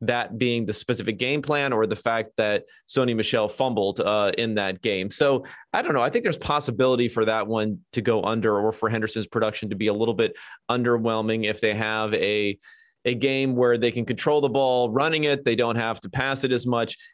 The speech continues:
and maybe they do mix in, uh, Michel, because I don't think Henderson is a guy who's gonna hold up to that, to that workhorse type of role that they're trying to put him into.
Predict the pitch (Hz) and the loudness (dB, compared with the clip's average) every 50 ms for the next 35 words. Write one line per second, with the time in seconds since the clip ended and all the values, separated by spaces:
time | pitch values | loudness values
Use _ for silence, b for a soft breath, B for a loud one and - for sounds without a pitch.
0 | B - 120 123 131 135 135 135 127 123 104 127 120 123 120 127 127 127 120 117 | B -2 0 2 2 2 2 2 2 2 2 2 2 2 2 0 0 2 2 2
1 | 120 120 117 - - - 120 120 117 113 110 98 - - _ _ _ _ - 117 | 2 0 0 -2 -2 -2 0 2 2 0 -2 -4 -6 -12 _ _ _ _ -2 -2
2 | 110 110 110 - - 151 151 143 123 104 117 - 123 - - - 190 247 311 330 | 0 0 -2 0 2 2 2 2 2 0 0 0 0 0 0 0 0 0 0 0
3 | 392 370 240 - - 143 139 151 139 - 131 123 110 117 113 120 113 117 120 110 | 0 -2 0 0 0 0 0 0 0 0 0 0 0 0 0 0 0 0 -2 -2
4 | 120 110 123 120 107 98 92 104 107 104 90 92 110 135 120 - - _ _ - | -2 0 0 0 0 0 0 0 0 0 0 0 0 0 0 -2 -6 _ _ -4
5 | - 123 120 113 110 107 98 82 - _ - - 139 123 117 110 110 113 123 120 | -2 0 2 2 2 0 0 -4 -6 _ -2 0 2 4 4 4 4 2 2 0
6 | 117 - 127 117 113 110 - - 120 107 104 87 107 107 104 98 90 - _ _ | 2 2 2 2 2 0 -2 -2 0 0 0 2 0 0 -2 -2 -6 -14 _ _
7 | 113 110 120 123 131 123 113 107 90 110 98 92 - 120 117 113 107 98 90 - | -2 0 2 2 2 2 2 2 2 0 0 0 0 -2 -2 0 -2 -4 -2 0
8 | 135 143 147 117 107 104 95 - 107 101 | 0 0 0 0 0 -2 0 0 0 -2